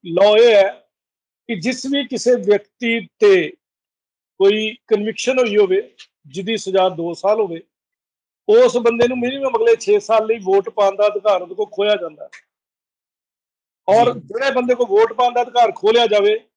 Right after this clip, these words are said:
Speaker 1: ਉਸ ਬੰਦੇ ਨੂੰ ਵੋਟਾਂ 'ਚ ਖੜੇ ਹੋਣ ਦਾ, ਚਾਹੇ ਸਰਪੰਚੀ ਹੈ, ਚਾਹੇ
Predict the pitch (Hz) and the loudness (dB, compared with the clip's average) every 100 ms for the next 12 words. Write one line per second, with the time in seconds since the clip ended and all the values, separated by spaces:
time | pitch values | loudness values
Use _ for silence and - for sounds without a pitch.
0 | _ _ _ _ _ _ _ _ - 233 | _ _ _ _ _ _ _ _ 0 2
1 | 262 247 226 226 226 233 233 _ 220 208 | 2 0 -2 0 2 0 -2 _ -8 -2
2 | 226 247 220 214 214 226 220 226 247 233 | -2 -2 0 -2 0 -4 -4 -2 0 0
3 | 240 202 214 220 208 196 196 202 196 190 | -2 -2 -2 -2 -2 -2 -8 -8 -10 -10
4 | 233 233 226 226 196 208 | -4 -2 -2 -2 0 0